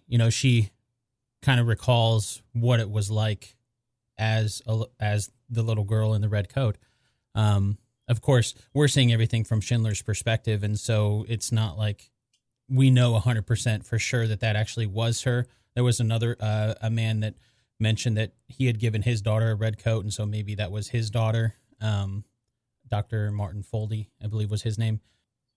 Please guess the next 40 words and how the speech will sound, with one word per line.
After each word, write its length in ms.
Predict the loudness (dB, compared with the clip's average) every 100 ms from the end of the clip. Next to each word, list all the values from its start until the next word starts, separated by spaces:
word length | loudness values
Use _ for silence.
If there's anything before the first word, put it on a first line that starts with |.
| _ _ _
So 120 | 2
there, 160 | 2 2
we 140 | 2 2
don't 260 | 4 4
really 420 | 4 4 4 2 -4 _
obviously 280 | -4 -2 2
know 220 | 4 4
for 200 | 2 0 -4
sure, 420 | 0 0 0 -2 _ _ _ _
uh, 140 | 2 2
but 180 | 4 2
it's, 240 | 0 -6 -6
it's 160 | -4 0
just 200 | 0 2
fascinating 640 | 2 2 2 4 4 2
that, 160 | -2 -6 _ _ _ _ _ _ -10
a-, 200 | -4 2
as 140 | 4
you 40 |
mentioned, 220 | 4 2 0
you 40 |
know, 40 |
it 40 | -2
stands 340 | 0 2 2
out 180 | 2 0
and, 200 | -2 -4
and 240 | -4 -6 -6
people 320 | -6 -4 -2
have 180 | -2 -4
connected 520 | -2 0 0 -4 -4
to 140 | -4
that, 280 | -2 -2 -4
even 340 | -4 -2 -2 -2
just 260 | -2 -4
in, 140 | -6 -6
in 260 | -8 -6
watching 340 | -4 -4 -2 -4
the 60 |
movie 320 | -2 -2 -4
and, 120 | -6